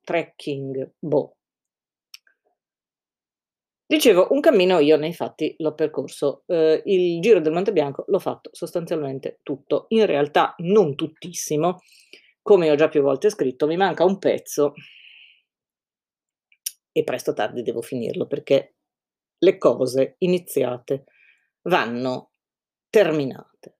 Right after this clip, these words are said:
E il pezzo che mi manca in realtà è un lungo pezzo, è il pezzo che chiude la strada dalla Francia alla Svizzera. Tutti gli altri pezzi li ho fatti, sostanzialmente.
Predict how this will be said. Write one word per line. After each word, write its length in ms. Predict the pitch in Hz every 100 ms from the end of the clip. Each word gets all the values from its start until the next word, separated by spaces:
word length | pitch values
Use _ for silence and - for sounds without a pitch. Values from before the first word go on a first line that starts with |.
| _ _ _ _ _
E 100 | 269
il 100 | -
pezzo 300 | 160 - 156
che 120 | 208
mi 120 | 220
manca 640 | 147 117 131 127 139 - _ _ _ _ _ _ _ - _ _ _ _ _
in 160 | 190
realtà 260 | 190 208 180
è 60 | 156
un 100 | 160
lungo 260 | 147 147
pezzo, 500 | 147 - - 147 -
è 60 | -
il 160 | 165 -
pezzo 280 | 180 175 147
che 180 | 151
chiude 520 | - 214 160 147 135 _ _ _ -
la 200 | 185 202
strada 480 | - 139 123 127
dalla 220 | 156 170 160
Francia 320 | 135 135 147
alla 80 | 143
Svizzera. 560 | 127 123 - 131 135 123 _ _ _ _ _ _ _ _
Tutti 440 | - 208 - 180
gli 140 | 151 156
altri 400 | 156 143 151 147
pezzi 560 | 143 - - 151 - _ _ _
li 200 | 160 151
ho 60 | 165
fatti, 640 | 160 139 - _ 180 - _
sostanzialmente. 1160 | - - - 127 139 139 123 113 113 147 143